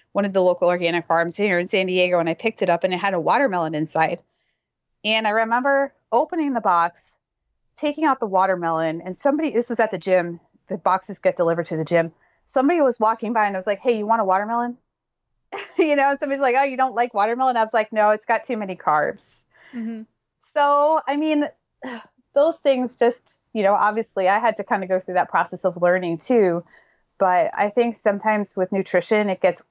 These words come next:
Speaker 1: way too dogmatic. And I think, yeah, if you are an elite athlete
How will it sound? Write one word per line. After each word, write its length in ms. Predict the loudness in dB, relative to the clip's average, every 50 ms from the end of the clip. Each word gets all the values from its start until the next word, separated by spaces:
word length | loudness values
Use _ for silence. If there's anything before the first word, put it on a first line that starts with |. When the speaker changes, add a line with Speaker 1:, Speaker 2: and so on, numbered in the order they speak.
| _ -2
Speaker 1:
way 160 | 0 0 0
too 180 | 0 -2 0
dogmatic. 800 | 0 2 0 0 0 -2 -2 0 2 2 4 2 2 2 -2 _ _ _ _ _ _ _ _ _ _ 0
And 280 | 2 2 2 2 2
I 120 | 0 -2 -2
think, 240 | -2 -4 -6 -6 -2
yeah, 360 | 0 2 2 4 4 2 2 0
if 140 | -4 -6 -6
you 220 | -6 -6 -6 -2
are 360 | 0 0 2 4 2 2 2 0
an 200 | -2 -4 -4 -4
elite 300 | -4 -4 -4 -6 -4 -2
athlete 580 | 0 0 0 -2 -2 -2 -2 -2 -2 -4 -6